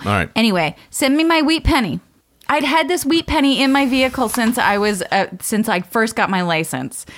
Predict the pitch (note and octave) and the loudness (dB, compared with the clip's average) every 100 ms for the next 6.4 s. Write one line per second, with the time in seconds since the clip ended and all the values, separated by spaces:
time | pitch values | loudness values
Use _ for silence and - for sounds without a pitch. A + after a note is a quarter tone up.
0 | - - - F#3+ G3 F#3+ F3 F3+ E3+ - | -20 -20 -4 0 4 4 4 0 -4 -14
1 | F#3 - - E4+ F#4 G4+ F#4 C4+ B3+ D4 | -18 -18 -8 -2 0 0 0 2 4 4
2 | E4 - A3+ E3 B2+ A#2+ G#3+ C#3 G#3+ - | 2 0 0 0 0 0 0 0 -2 -6
3 | A3 D4 F4+ C4+ G#3 D#3 - F#2 - - | -4 0 2 2 0 -2 -6 -10 -12 -10
4 | A2 - - G#3 G3 E3 - E3 D3 F3+ | -10 -8 -6 -2 0 0 0 -2 -2 0
5 | E3 - - F2 E2 - _ _ - F#2 | 0 -2 -2 -2 -2 -4 _ _ -4 -2
6 | - G#2+ B2+ | 0 0 0